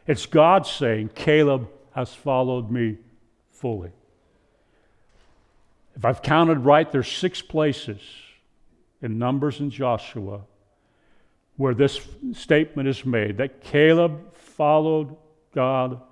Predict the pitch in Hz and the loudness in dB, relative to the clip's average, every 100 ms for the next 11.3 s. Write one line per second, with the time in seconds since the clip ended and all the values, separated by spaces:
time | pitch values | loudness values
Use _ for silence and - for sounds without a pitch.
0 | _ _ _ _ 117 95 95 _ _ _ | _ _ _ _ -10 -10 -16 _ _ _
1 | _ _ _ _ _ _ _ _ _ _ | _ _ _ _ _ _ _ _ _ _
2 | _ _ _ _ _ _ _ _ _ _ | _ _ _ _ _ _ _ _ _ _
3 | 151 - - 180 190 160 185 190 151 170 | -6 -4 4 8 8 8 6 4 4 4
4 | 165 165 - 156 160 151 151 147 170 156 | 6 6 4 2 2 4 2 2 0 -2
5 | 131 175 135 143 143 156 165 165 156 147 | 0 0 2 2 6 6 8 8 6 2
6 | 170 - 165 165 143 170 - - - 156 | -6 -4 2 2 2 -2 -4 -14 -2 0
7 | 135 120 160 165 160 - 165 165 175 170 | 0 2 4 4 4 2 2 2 2 0
8 | 147 127 127 - - 175 175 175 170 - | 0 0 -2 -4 2 4 6 4 0 -8
9 | - 151 135 104 90 87 _ _ _ _ | -8 -4 -2 -4 -8 -16 _ _ _ _
10 | _ _ _ _ - 135 135 143 117 123 | _ _ _ _ -6 -2 2 2 2 -2
11 | - 110 | -4 -12